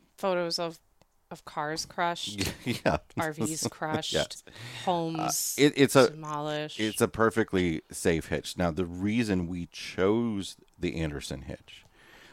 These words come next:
Speaker 2: um, was primarily because we weren't buying from a dealer, right?
Speaker 1: Mm-hmm.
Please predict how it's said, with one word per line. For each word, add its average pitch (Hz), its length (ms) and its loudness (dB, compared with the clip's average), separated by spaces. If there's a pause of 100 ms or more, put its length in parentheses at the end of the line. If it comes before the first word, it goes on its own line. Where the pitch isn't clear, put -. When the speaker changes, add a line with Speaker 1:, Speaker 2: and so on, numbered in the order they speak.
(200)
Speaker 2:
um, 80 380 2 (160)
was 82 400 -2
primarily 110 680 2
because 78 440 -4
we 85 200 -2
weren't 82 540 -2
buying 78 320 -4
from 76 240 -10
a 67 60 -8
dealer, - 480 -14 (260)
right? 147 280 -4
Speaker 1:
Mm-hmm. 147 140 -18